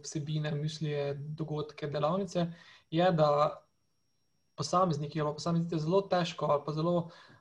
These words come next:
malem obsegu komentirajo, se vključujejo na poste, recimo. Um,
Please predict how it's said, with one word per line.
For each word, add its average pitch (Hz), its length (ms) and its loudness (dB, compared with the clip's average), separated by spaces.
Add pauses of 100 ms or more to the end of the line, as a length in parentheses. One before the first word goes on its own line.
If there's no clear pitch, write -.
(100)
malem 170 240 8
obsegu 165 360 2
komentirajo, 143 920 4
se 170 320 -2
vključujejo 156 600 2
na 143 160 -2
poste, 143 400 2
recimo. 143 480 -8 (440)
Um, 139 320 -2